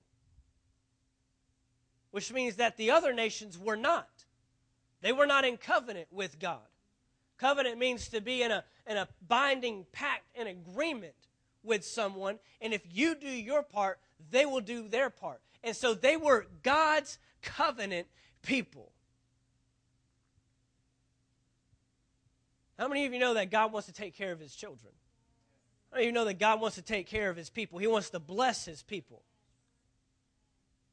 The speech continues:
And so here in First Samuel chapter seventeen, we have another nation, another group of people called the Philistines. The Philistines, who were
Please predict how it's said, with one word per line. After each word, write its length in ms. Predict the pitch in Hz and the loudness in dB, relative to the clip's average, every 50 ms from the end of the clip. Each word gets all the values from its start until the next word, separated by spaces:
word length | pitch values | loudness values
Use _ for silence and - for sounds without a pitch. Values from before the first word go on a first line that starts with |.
| _ _ _ _ _ _ _ _ _ _ _ _ _ _ _ - | _ _ _ _ _ _ _ _ _ _ _ _ _ _ _ -6
And 180 | - 226 220 202 | -2 -2 -2 -2
so 360 | - - 254 247 240 226 214 | -2 0 2 4 4 4 2
here 300 | 196 220 269 294 302 294 | 2 0 0 2 2 2
in 140 | 254 240 226 | 2 0 0
First 300 | - - 269 262 - - | 0 2 2 2 2 0
Samuel 260 | 269 262 254 240 220 | -2 -2 0 -2 -2
chapter 320 | - - 247 233 - 220 | 0 0 0 0 -2 -4
seventeen, 680 | 190 - - 220 202 190 180 - - - 233 185 175 - _ _ _ _ _ _ - - _ _ _ - | -8 -4 -2 -2 -2 -2 -4 -6 -6 -4 -4 -6 -8 -10 _ _ _ _ _ _ -20 -20 _ _ _ -4
we 240 | 196 240 262 254 | 0 2 2 2
have 400 | 240 247 240 240 233 233 226 220 - _ _ _ _ _ _ _ _ _ _ _ _ _ _ _ _ _ - | 4 4 6 6 6 6 4 2 -6 _ _ _ _ _ _ _ _ _ _ _ _ _ _ _ _ _ 0
another 480 | 220 214 208 214 269 - 311 294 247 226 | 0 0 2 4 6 6 6 6 4 2
nation, 480 | 214 202 190 185 - - 196 190 196 - _ _ _ _ _ - - | 2 0 0 -2 -2 -6 -8 -8 -10 -14 _ _ _ _ _ -18 -14
another 380 | 165 180 214 277 320 330 269 208 | -6 0 4 6 8 8 6 4
group 180 | 180 214 170 | 0 -4 -8
of 80 | 196 - | -8 -6
people 240 | 214 214 202 208 185 | -8 -6 -6 -8 -4
called 240 | - 202 202 196 | -2 0 0 0
the 80 | 180 175 | 0 -4
Philistines. 1000 | - - 269 277 277 247 208 - - - - 165 127 117 - - - - - - - - _ _ _ _ _ _ _ _ _ _ _ _ _ _ _ _ _ _ _ _ _ _ _ _ _ _ _ | 4 8 8 10 10 8 6 2 -2 -6 -8 -8 -8 -10 -14 -20 -20 -20 -20 -20 -20 -20 _ _ _ _ _ _ _ _ _ _ _ _ _ _ _ _ _ _ _ _ _ _ _ _ _ _ _
The 60 | - | -2
Philistines, 640 | - - 269 269 254 220 - - 220 196 170 160 - | 8 10 10 10 10 8 4 2 2 2 0 0 -4
who 100 | 220 226 | -4 -2
were 300 | 208 202 202 180 151 - | 0 2 2 2 2 -2